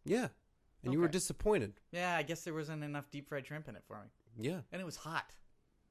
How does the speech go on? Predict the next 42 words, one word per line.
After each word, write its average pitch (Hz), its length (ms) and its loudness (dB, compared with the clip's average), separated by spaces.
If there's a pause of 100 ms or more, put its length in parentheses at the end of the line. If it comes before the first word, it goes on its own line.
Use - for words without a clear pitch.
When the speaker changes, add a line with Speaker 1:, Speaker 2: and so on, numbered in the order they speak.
(280)
Speaker 1:
Well, 131 200 6
yeah, 214 180 8
it's - 100 4
a - 40 4
Speaker 2:
Well, 214 160 12
Speaker 1:
hot, 196 100 8
Speaker 2:
if 214 80 10
Speaker 1:
it's 156 80 8
a - 20 12
Speaker 2:
that's 240 140 12
Speaker 1:
hot 185 180 12
Speaker 2:
what, 233 80 12
Speaker 1:
sandwich. 233 240 12
Speaker 2:
if - 80 8
that's 320 220 12
what 226 120 8
Irvine's 247 500 10
like, 185 240 8
I'm 302 160 12
glad 262 320 12
I 196 60 6
didn't 170 220 2
get 165 120 4
Nine 156 200 2
Inch 143 160 -4
Nails 156 180 4
tickets 147 260 -2
for 143 120 0
that 127 180 0
place. 123 320 -2
Speaker 1:
Oh, 175 220 12
no, 156 240 12
Irvine's 151 500 10
predominantly 131 680 8
Asian. 101 400 6 (180)
Speaker 2:
Really? 185 380 2 (520)
Speaker 1:
Mm-hmm. 143 280 4 (320)
Speaker 2:
The 127 120 0
Speaker 1:
U 135 80 6
C 190 220 6
I, 202 160 10
bro. 165 320 12